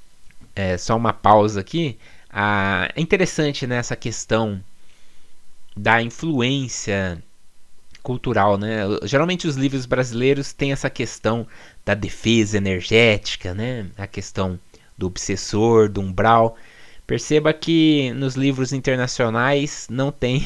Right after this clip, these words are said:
<laughs> tanto essa questão. É um ponto interessante. Apenas comentando essa curiosidade. E, concluindo aqui os dizeres, diz o se-,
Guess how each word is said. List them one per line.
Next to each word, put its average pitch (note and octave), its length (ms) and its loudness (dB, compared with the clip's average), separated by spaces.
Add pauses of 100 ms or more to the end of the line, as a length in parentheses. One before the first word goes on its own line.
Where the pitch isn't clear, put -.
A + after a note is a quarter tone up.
(120)
<laughs> C#3 200 -4
tanto A#2 300 0
essa A#2+ 200 2
questão. G2 640 0 (1200)
É G#2+ 100 -12
um G2 100 -8
ponto A2 440 -6
interessante. A2+ 840 -4 (1300)
Apenas A2+ 880 2 (800)
comentando A2+ 640 2
essa A#2+ 200 0
curiosidade. A#2 1200 0 (1400)
E, E3+ 300 0 (1300)
concluindo D3 600 0
aqui C#3 200 -2
os C3+ 140 0
dizeres, F#3 640 2
diz F3 220 -2
o F3 100 -6
se-, - 180 -10